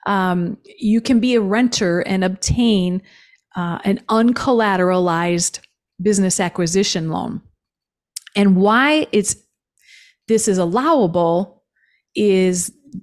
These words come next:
the S B A guarantees on all of their loans to the banks that provide the money up to seventy-five percent of the loan balance that the bank provided if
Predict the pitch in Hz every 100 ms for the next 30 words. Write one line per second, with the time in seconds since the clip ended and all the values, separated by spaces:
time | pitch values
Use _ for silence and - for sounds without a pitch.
0 | - 208 - 233 269 - 254 247 247 208
1 | 170 175 190 _ - 175 220 233 262 254
2 | 226 - 262 240 190 170 175 - - _
3 | _ _ _ _ _ 190 185 - 202 226
4 | 208 202 190 185 196 196 196 - 190 170
5 | 170 220 196 - - 160 - 175 175 180
6 | 165 165 165 190 254 277 - - - -
7 | 214 - 208 - - 220 233 233 220 202
8 | 196 - 196 - 220 220 - 185 175 175
9 | 165 175 208 208 214 208 180 196 202 175
10 | 170 165 - 165 165 160 185 185 - -
11 | 165 165 165 190 254 269 262 - - _
12 | _ 254 269 269 -